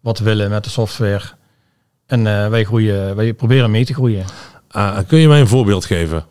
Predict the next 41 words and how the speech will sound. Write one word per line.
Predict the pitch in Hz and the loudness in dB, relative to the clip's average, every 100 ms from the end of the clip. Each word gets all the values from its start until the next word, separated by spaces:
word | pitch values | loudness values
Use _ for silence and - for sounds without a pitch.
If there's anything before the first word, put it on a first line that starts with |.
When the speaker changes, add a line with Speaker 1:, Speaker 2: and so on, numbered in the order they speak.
| - | -6
Speaker 2:
eh, | 92 90 87 87 87 | -4 -2 -2 -4 -2
waar | 98 | -4
je | 92 | -2
mee | 90 | -4
bezig | 90 90 82 | -2 -4 -4
bent | 87 85 | -4 0
nu | 90 92 | 0 0
of, | 82 80 - | -4 -10 -8
eh, | 85 | -8
in | 82 85 | -6 -4
het | 85 | -2
verleden? | 123 117 123 | 0 2 0
Speaker 1:
Ehm, | 123 123 131 | 0 -2 -2
ja, | 170 123 | -2 0
wat | 113 123 | 0 2
we | |
nu, | 135 147 143 | 4 4 4
wat | 135 135 | 2 2
we | |
nou | 143 139 | 2 2
net | 131 151 - | 2 0 0
klaar | 151 147 | 0 2
hebben | 131 120 | 0 0
gezet, | 107 110 101 - | 0 0 -2 -2
is | 117 - | -4 0
een | 113 | 2
nieuwe | 120 | 2
sollicitatieprocedure. | - 113 - 127 143 - 143 135 135 127 127 127 | 0 -4 -2 -2 -4 -4 -2 -2 0 0 2 0
Die | 117 113 | 0 -2
is | |
een | 107 | -4
stuk | - 113 | -6 -6
makkelijker, | 110 110 107 101 104 - - | -4 -4 -4 -4 -6 -8 -12
eh, | 113 107 | -8 -8
voor | 101 104 - | -6 -8 -6
kandidaten | 104 101 101 98 - | -6 -4 -4 -4 -8
om, | 113 101 98 | -6 -6 -6
eh, | 101 107 | -8 -8
om | 110 | -8
te | |
solliciteren. | - 101 - 127 123 120 | -6 -6 -4 0 0 0